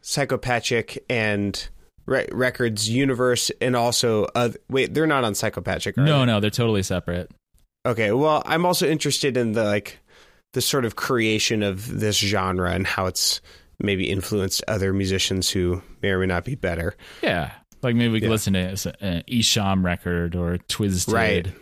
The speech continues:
Speaker 2: or something.
Speaker 1: Yeah.
Speaker 2: Man, listeners are always sending us such great suggestions. And
Speaker 1: Oh, yeah. So we have this one suggestion from, um, Robin Kimmel. She said, "How about a, uh, bonus episode?"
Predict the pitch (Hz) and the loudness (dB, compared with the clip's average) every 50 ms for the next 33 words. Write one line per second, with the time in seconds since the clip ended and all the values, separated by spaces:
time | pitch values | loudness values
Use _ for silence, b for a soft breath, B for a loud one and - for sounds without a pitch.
0 | B B B B B B B - 98 95 - 92 87 - 92 90 90 82 - - | B B B B B B B -6 -4 -2 0 -2 0 0 0 0 0 -2 -4 -10
1 | _ _ _ _ _ _ _ _ _ _ - 127 147 165 151 139 131 - 131 135 | _ _ _ _ _ _ _ _ _ _ -2 2 2 4 4 2 0 -2 0 0
2 | 170 208 - 277 262 190 139 120 127 156 175 165 - 151 151 156 147 139 120 - | 0 0 2 2 2 2 2 2 2 2 2 2 2 2 2 2 4 2 2 2
3 | - 135 - - - - 104 95 87 123 139 - - 117 104 90 87 90 95 120 | 0 -2 -4 -4 -8 -6 -4 -2 0 -2 -2 -2 -4 -4 -4 -2 -2 0 0 0
4 | 139 - - - 82 76 73 76 - - - B B B B B B B B B | -2 -2 -2 -2 -2 -2 -2 -4 -4 -6 -8 B B B B B B B B B
5 | B _ - 104 104 127 127 127 123 131 143 143 135 127 117 113 - - 180 170 | B _ -4 0 2 2 4 4 4 4 4 4 4 4 2 2 2 2 4 4
6 | 160 117 - - - 147 151 160 185 175 170 156 - - 156 165 180 - - 156 | 4 2 0 0 0 2 2 2 2 2 0 0 0 0 0 0 0 0 -2 -2
7 | 135 131 135 131 - - 143 127 120 - - 131 123 117 113 107 104 104 101 101 | 0 0 0 2 2 2 0 0 -2 0 0 0 2 2 2 2 2 2 2 2
8 | 98 98 95 - - - - - 120 120 123 123 123 120 107 - - 165 170 156 | 0 0 -2 -4 -6 -8 -4 -2 0 0 0 0 0 -2 -2 0 0 0 0 0
9 | 110 95 110 - - _ _ _ b b b b - - 165 165 165 151 - - | 0 0 -2 -4 -6 _ _ _ b b b b 0 2 4 4 4 2 2 2
10 | 143 127 123 113 - 131 139 139 127 127 120 120 - - - 113 104 - - _ | 4 2 2 2 2 0 0 2 2 2 2 2 2 2 0 0 0 -2 -8 _
11 | - - _ _ _ _ _ _ - _ - - 104 101 90 90 104 - - 143 | -20 -20 _ _ _ _ _ _ -20 _ -4 -2 0 2 2 0 -2 0 0 2
12 | 165 170 160 147 - 131 117 113 - - - - 113 104 101 107 123 139 | 2 2 2 2 0 0 -2 0 0 0 0 2 2 2 2 2 0 -2